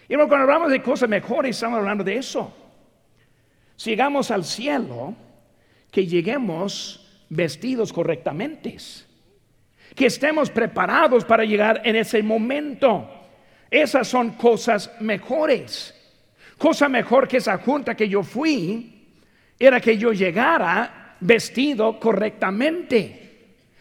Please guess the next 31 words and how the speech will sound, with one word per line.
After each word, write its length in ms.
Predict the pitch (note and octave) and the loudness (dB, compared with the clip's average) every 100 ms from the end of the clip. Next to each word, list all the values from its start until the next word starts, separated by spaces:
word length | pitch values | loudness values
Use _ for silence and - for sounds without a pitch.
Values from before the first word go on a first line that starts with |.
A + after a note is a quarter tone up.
| _ | _
Por 140 | - C#4+ | 2 4
eso, 100 | C4+ | 4
hermano, 240 | C#4+ C#4+ | 4 2
cuando 160 | C4 B3+ | 2 2
yo 160 | C#4+ | 0
llegué 240 | C#4 C4+ B3+ | 2 2 2
diferente, 1120 | B3+ - G#3 E4+ D#4+ - F3+ G#3+ A#3+ - - | 0 -2 2 2 0 -4 0 2 2 -4 -6
yo 140 | F#3 C4+ | 2 2
encontré 460 | C4 A3+ A3 C4 | 4 2 4 4
algo 340 | A#3 A3+ D4 C#4+ | 6 4 4 4
más 280 | C4 C4+ C4 | 4 2 0
importante 580 | A3 A3 G3 C4+ A#3+ | 0 0 4 2 2
que 60 | G3+ | -2
esa 180 | G#3 F#3 | -2 0
junta 500 | A#3+ E4 A#3+ A#3+ G#3+ - - | 0 0 2 2 2 -4 4
y 80 | C#4 | 6
eran 140 | C4+ | 6
los 100 | C4 | 4
preparativos 720 | A#3+ A#3 A3 G3 G#3+ B3+ C4 | 2 2 2 0 -2 0 2
para 180 | A3+ A#3+ | 4 4
llegar 640 | B3+ A#3+ A3 D#4 E4 A#3+ - | 2 0 2 4 4 2 2
a 100 | G#3 | 2
esa 320 | G#3+ - G#3 | 2 2 0
junta. 720 | - A3 F#3 F#3 D#3+ - - - - - | 2 0 0 -2 -4 -6 -20 -20 -20 -2
Hermanos, 440 | C#4 D4+ F4 C4 - | 0 4 2 2 2
este, 400 | C4+ - B3 - | 2 6 4 4
ahorros, 1000 | A3+ A3 D4 E4 A#3+ G#3 - - - - - - | 0 2 4 6 4 2 -2 -10 -14 -16 -20 -14
inversiones, 1000 | - D4+ C4+ A#3+ - - A#3+ D4 C4+ A3+ - | -4 0 2 0 -2 0 6 8 6 0 2
preparaciones 840 | C4+ C4+ C4 A#3+ - A#3+ C#4 C4 | 0 4 4 4 2 4 6 6
para 300 | A#3+ A#3+ G#3 | 6 4 4
jubilarse 1040 | C#4 A#3+ G#3 A#3+ C#4 A3+ - F#3+ A#3 A3 | 0 0 4 6 6 2 -2 2 2 0